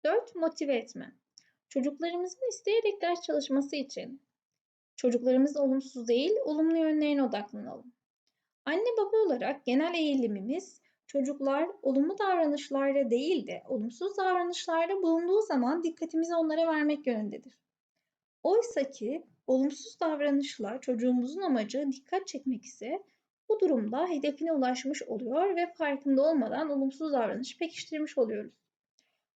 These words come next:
Gün boyu çocuklarımızın olumlu davranışlarını yakalamaya çalışalım ve bunların bir listesini yapalım.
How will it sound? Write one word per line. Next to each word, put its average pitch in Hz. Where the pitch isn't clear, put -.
Gün 359
boyu 262
çocuklarımızın 269
olumlu 285
davranışlarını 254
yakalamaya 254
çalışalım -
ve 240
bunların 233
bir 294
listesini 247
yapalım. -